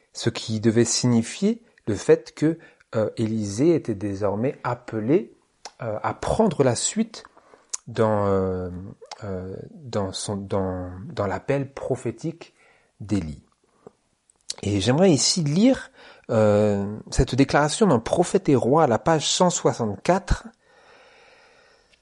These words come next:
qui nous parle un peu du contexte dans lequel, euh, Élisée fut trouvé, euh, lorsqu'il fut appelé, euh,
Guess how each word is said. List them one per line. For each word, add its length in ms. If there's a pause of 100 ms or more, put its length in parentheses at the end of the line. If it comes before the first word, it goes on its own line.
(340)
qui 140
nous 100
parle 320
un 120
peu 420
du 200
contexte 920
dans 800
lequel, 600 (100)
euh, 600 (120)
Élisée 800
fut 360
trouvé, 560 (800)
euh, 120
lorsqu'il 440
fut 260
appelé, 520 (380)
euh, 540